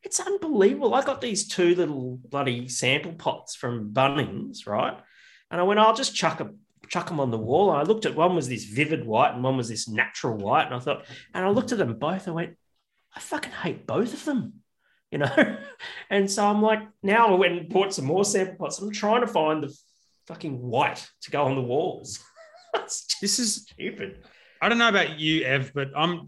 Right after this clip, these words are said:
Speaker 2: this is why the podcast is called The Boss and the Brewer, because I'm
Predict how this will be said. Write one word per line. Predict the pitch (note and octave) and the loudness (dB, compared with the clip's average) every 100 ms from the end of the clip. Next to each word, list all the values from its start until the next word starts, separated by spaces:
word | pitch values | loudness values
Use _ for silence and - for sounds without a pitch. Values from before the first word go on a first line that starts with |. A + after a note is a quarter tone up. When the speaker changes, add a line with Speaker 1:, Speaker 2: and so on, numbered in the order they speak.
| D#3 | -2
Speaker 2:
this | G3 G#3+ | 0 2
is | G#3+ | 2
why | A3+ | 4
the | G3 | 2
podcast | - E3+ C#3+ D#3 D3 | 0 0 2 0 0
is | C#3+ | -2
called | D#3 C3+ | -2 -2
The | C3+ | -2
Boss | C#3+ D3 D3 | 0 0 0
and | C3 | -4
the | |
Brewer, | A#2 C#3 C#3 | 0 2 2
because | A#2 B2 C#3 | 2 0 2
I'm | D#3+ E3 | 2 2